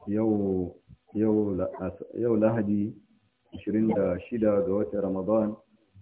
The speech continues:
hijirar manzon Allah sallallahu alaihi wa sallam, shekara dubu da ɗari hudu da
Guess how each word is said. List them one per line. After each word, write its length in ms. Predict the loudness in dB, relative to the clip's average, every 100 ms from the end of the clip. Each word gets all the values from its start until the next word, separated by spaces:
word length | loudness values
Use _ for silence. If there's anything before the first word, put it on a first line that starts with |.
| _ _ _ -2
hijirar 240 | 2 4
manzon 300 | 4 2 2
Allah 300 | 2 4 2
sallallahu 480 | 2 -2 2 2 2 0
alaihi 240 | 0 0 -2
wa 80 | -8
sallam, 360 | -6 -4 -2 -4 -10 -16
shekara 400 | -14 -6 -2 0
dubu 240 | 0 0 -2
da 80 | -2
ɗari 240 | -4 -4 -2
hudu 320 | -4 -6 -4
da 400 | -4 -4 -6 -10